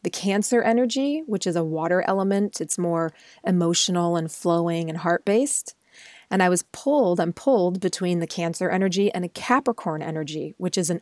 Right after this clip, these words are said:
earth element, very grounded, very practical. So it's no surprise to me at all that I'm drawn to tools that are a mix of both, and that's what crystal provides for me. When I first spoke with her, I was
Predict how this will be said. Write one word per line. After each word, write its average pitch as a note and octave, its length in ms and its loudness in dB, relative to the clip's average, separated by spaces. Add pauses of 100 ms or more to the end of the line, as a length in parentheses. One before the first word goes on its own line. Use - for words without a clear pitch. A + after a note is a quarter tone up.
earth G#3+ 240 0
element, D#3 560 -2 (100)
very F3+ 240 2
grounded, E3+ 760 -2
very F3 220 2
practical. - 800 -4 (560)
So A3 120 2
it's - 120 2
no B3+ 140 6
surprise G#3 440 2
to F#3+ 100 -2
me F3+ 60 2
at - 120 0
all E3 180 4
that E3 120 2
I'm E3 140 0
drawn E3+ 240 0
to - 100 -12
tools F3 320 0
that F3 80 2
are D#3+ 100 0
a D#3 40 -4
mix F3+ 320 0
of D#3+ 300 -10
both, - 420 0 (380)
and F#3+ 160 4
that's F3+ 220 4
what D#3 100 -6
crystal - 280 -4
provides D#3 480 -4
for D#3+ 140 -10
me. F3+ 280 -10 (800)
When A3 160 4
I A3 60 4
first D#4+ 260 2
spoke B3 300 4
with A3+ 120 2
her, E3+ 200 2
I F3 80 4
was E3+ 180 0